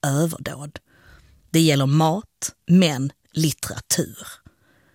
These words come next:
Kanske är det det skånska i mig. Rakt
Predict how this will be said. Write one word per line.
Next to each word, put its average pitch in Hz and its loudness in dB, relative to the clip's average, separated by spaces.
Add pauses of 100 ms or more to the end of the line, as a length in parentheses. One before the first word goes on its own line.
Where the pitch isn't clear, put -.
(500)
Kanske 285 2
är 196 2
det 170 2 (120)
det 180 -4
skånska 233 2
i 233 0
mig. 175 -8 (720)
Rakt 226 2